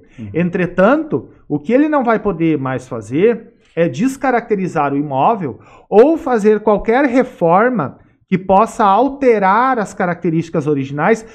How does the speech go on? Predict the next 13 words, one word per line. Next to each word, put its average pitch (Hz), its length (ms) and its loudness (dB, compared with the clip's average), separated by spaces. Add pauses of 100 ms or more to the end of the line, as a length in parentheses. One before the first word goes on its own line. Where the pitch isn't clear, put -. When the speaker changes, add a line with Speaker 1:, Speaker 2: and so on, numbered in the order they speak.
(140)
Speaker 2:
sem 302 520 -2
a 302 40 0
devida 262 560 0
autorização 254 1800 0 (640)
que 226 80 2
ele 220 100 2
vai 214 180 -2
ter 214 120 -4
que 214 120 -8
pedir 160 480 -6
Speaker 1:
Uhum. 113 300 -16 (400)
Speaker 2:
pra 180 160 -2
prefeitura. 220 720 -4